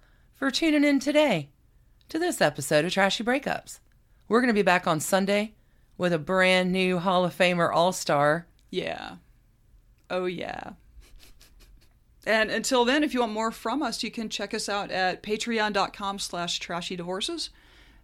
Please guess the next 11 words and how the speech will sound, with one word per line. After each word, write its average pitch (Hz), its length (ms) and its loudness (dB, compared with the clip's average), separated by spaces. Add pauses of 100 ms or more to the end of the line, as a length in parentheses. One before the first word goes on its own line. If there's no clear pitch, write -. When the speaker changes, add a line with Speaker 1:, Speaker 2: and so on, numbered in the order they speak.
(120)
Speaker 2:
where 175 140 -8
we 175 120 -6
have 170 260 -10
early 185 420 -4
ad-free 180 540 -4
episodes 196 600 -2
and 190 200 -2
oh 294 140 -2
so 202 220 -4
much 170 240 -8
more. 170 260 -10